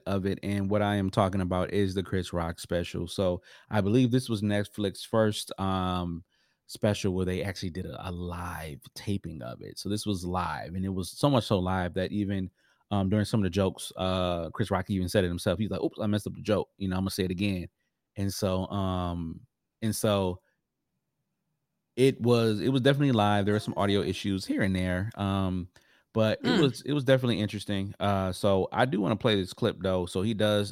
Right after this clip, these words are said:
Speaker 1: address the, the Will Smith, Chris Rock slap. Um, he talked a little bit about it. I do wanna play a little clip,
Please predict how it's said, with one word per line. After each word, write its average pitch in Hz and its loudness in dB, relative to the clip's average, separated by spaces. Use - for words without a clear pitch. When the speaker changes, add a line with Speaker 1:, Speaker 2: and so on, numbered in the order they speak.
Speaker 1:
address 92 -2
the, 87 -4
the 85 -4
Will 90 -6
Smith, 87 -6
Chris 87 -2
Rock 85 -2
slap. 82 -4
Um, 80 -8
he 82 -8
talked 90 -4
a 92 -2
little 92 0
bit 90 0
about 87 -2
it. 85 -2
I - -6
do 90 -4
wanna 95 0
play 87 -4
a 90 -4
little 90 0
clip, - 2